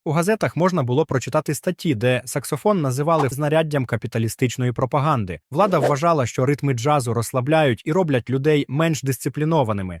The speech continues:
а це суперечило ідеї нової радянської людини. Музикантам забороняли виступати, закривали клуби, а слово «джаз» навіть зникало з афіш.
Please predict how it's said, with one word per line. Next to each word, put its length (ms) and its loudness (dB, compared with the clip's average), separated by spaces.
а 100 -4
це 160 0
суперечило 640 0
ідеї 460 2
нової 420 2
радянської 580 0
людини. 480 -2
Музикантам 520 0
забороняли 520 2
виступати, 580 0
закривали 440 0
клуби, 420 0
а 120 -4
слово 360 2
«джаз» 420 0
навіть 320 0
зникало 440 0
з 60 -2
афіш. 460 -4